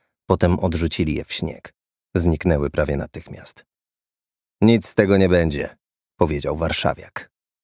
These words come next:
„Jeśli nie znajdziemy go dzisiaj”, rzekł Orsaczek, „do jutra zostaną z niego kosteczki. Wilki rozciągną go w nocy”.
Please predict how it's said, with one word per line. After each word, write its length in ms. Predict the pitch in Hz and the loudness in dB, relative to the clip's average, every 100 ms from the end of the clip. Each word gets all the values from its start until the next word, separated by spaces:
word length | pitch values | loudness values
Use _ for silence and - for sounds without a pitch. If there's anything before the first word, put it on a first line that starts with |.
| _ | _
„Jeśli 360 | 95 110 - 113 | 2 4 6 6
nie 140 | 117 | 6
znajdziemy 500 | 107 107 101 120 131 | 6 4 6 4 4
go 160 | 110 98 | 4 2
dzisiaj”, 680 | 85 113 113 - 73 80 90 _ _ - | 2 0 0 0 -2 -4 -12 _ _ -2
rzekł 460 | 92 98 101 104 - | 0 2 2 -2 0
Orsaczek, 800 | - 104 92 - 92 - - - _ _ _ _ - | 2 2 2 0 -2 -2 -12 -14 _ _ _ _ 0
„do 160 | 90 | 4
jutra 380 | 117 123 117 120 | 6 6 6 4
zostaną 480 | 117 113 - 120 123 | 4 4 4 4 4
z 60 | 113 | 6
niego 260 | 120 120 | 4 4
kosteczki. 640 | - 131 - 135 - - - _ _ | 2 0 2 0 0 -14 -20 _ _
Wilki 380 | 90 113 151 139 | 2 4 4 4
rozciągną 600 | 139 131 - 151 143 135 | 2 2 2 2 4 4
go 120 | 101 | 4
w 60 | 90 | 4
nocy”. 380 | 90 85 - | 2 0 -8